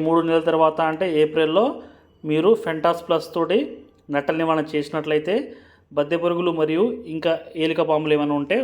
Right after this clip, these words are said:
వాటితో నట్టల నివారణ అయిపోతుంది. కాబట్టి ఏప్రిల్ మాసంలో ఫెంటాస్ ప్లస్ తోటి నట్టల నివారణ చేసినట్లయితే చాలా బాగా రిజల్ట్ ఉంటుంది.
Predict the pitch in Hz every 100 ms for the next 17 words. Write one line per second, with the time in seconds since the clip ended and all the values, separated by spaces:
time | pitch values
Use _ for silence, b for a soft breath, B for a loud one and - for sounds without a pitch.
0 | 175 147 147 156 226 156 156 151 151 147
1 | 160 139 151 143 143 135 135 135 226 294
2 | B B B B _ _ 156 156 185 170
3 | 160 156 151 180 277 - - _ 156 156
4 | 170 170 170 160 - 165 156 202 - -
5 | - _ _ 147 147 160 156 156 151 147
6 | 147 147 147 143 185 247 - 143 139 139
7 | 147 143 135 135 123 131 127